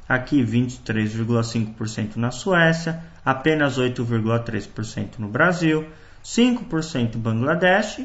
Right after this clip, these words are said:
e quatro e meio por cento na Nigéria.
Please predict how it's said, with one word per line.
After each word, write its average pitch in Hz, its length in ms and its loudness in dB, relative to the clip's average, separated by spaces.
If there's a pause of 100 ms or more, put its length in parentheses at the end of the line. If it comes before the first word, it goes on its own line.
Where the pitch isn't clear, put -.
(400)
e 202 80 -8
quatro 208 400 2
e 214 40 2
meio 196 260 0
por 196 120 -4
cento 175 320 -6
na 180 140 -2
Nigéria. 139 580 0